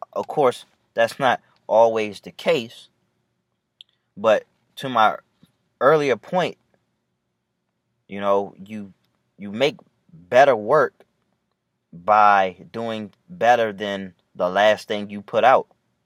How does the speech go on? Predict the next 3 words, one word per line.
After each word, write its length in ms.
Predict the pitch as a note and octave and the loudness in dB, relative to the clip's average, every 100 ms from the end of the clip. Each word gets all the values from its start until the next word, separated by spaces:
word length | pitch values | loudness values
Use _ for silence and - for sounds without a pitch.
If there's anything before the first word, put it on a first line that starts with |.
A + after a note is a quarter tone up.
| - | -18
okay? 360 | F2+ A#2 C3 - _ _ _ _ _ _ _ _ _ _ _ _ _ _ _ _ _ | -4 -2 -2 -6 _ _ _ _ _ _ _ _ _ _ _ _ _ _ _ _ _
The 80 | - | -20
perf-, 180 | F#2 A2 | -16 -16